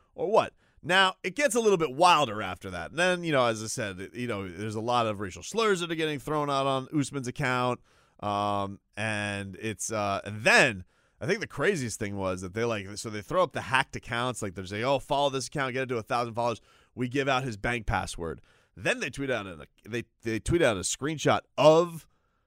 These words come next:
Kamaru Usman's bank account. It's got, like, over five hundred thousand dollars in it. Um, it, it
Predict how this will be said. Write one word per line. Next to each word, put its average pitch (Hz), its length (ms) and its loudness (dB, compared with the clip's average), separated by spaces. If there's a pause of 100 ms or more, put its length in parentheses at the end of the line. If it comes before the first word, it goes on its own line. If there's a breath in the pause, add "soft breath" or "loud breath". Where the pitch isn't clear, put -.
Kamaru 156 340 2
Usman's 135 260 -4
bank 120 280 -2
account. 143 400 -2
It's - 100 -10
got, 135 100 -2
like, 117 140 -2
over 101 180 -6
five 131 300 -2
hundred 117 200 -6
thousand 110 340 -2
dollars 123 380 0
in 131 120 0
it. 131 120 -2 (440 soft breath)
Um, 107 520 -2
it, 175 160 -2 (260)
it 175 60 -4